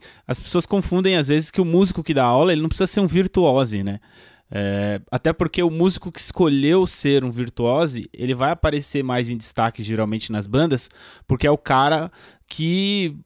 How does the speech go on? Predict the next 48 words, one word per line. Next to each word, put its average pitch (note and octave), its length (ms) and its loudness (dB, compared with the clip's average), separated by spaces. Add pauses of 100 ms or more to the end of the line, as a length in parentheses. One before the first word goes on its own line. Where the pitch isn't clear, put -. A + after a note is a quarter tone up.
(440)
estudou F3+ 420 -2
até G#3+ 420 2
acima G3+ 560 -2
do F#3+ 100 -2
esperado, C#3 640 2
né? G#2+ 200 -2
É G2+ 80 -4
o G#2+ 80 -4
cara C3 240 0
que - 100 -12
estudou C#3+ 320 -2
pra F3 140 -6
fazer D#3+ 260 -2
coisas D3 400 0
realmente C3+ 460 0
que - 60 -12
impressionam B2+ 540 -4
demais, D3+ 520 -2 (320)
sendo D#3 200 0
que - 80 -10
muitas E3 300 -2
vezes D#3 160 0
o E3 80 2
músico D#3 380 0
que - 120 -12
dá B2 140 -2
aula, B2+ 420 0 (480)
ele B2 200 0
é C3 60 4
o C#3 60 2
cara C3+ 400 2
que - 160 -8
estudou D3+ 460 -2
também C3 320 -4
a C3 60 -2
didática, B2+ 760 0
que - 140 -18
estudou B2+ 580 -6
vários A#2+ 380 -2
estilos A#2+ 460 -8
musicais, B2+ 580 -2
que - 80 -20
tentou B2+ 220 -10
se B2 120 -12
especializar A#2 720 0
em A2 60 -2
várias B2 340 -4
coisas, F#3 460 0